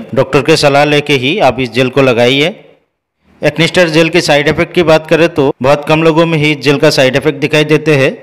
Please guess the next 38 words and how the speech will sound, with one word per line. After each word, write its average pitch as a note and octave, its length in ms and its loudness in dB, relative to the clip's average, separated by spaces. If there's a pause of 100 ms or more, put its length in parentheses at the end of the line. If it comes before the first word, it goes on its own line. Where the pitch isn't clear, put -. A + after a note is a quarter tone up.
(180)
जैसे C3+ 240 2
कि D3 120 -6
कुछ D#3 240 -4
लोगों D3+ 220 4
में C#3 140 2
irritation D3 560 0
होते C#3+ 220 0
हैं, C#3+ 200 0 (140)
कुछ C#3+ 180 0
लोगों D3+ 180 4
का D3+ 120 2
skin D3 280 0
dry C3 260 2
हो C#3+ 120 -4
जाते C#3 300 0
हैं, C#3 200 0 (460)
कुछ D#3 160 0
लोगों D3+ 200 2
में D3+ 120 2
redness C3+ 360 2
दिखाई C#3 260 0
देते C#3+ 320 0
हैं, F3 280 -4
यानी C3 300 0
skin C3+ 260 -2
लाल B2+ 220 2
हो C#3 140 0
जाते C#3 320 0
हैं, E3+ 200 0 (360)
कुछ C#3+ 180 -2
लोगों C#3+ 220 2
में D3 160 2
burning B2+ 320 0
sensation C#3 500 -2
भी E3 100 2
पाया B2+ 260 2
जाता A#2+ 320 0
है। E3 200 -2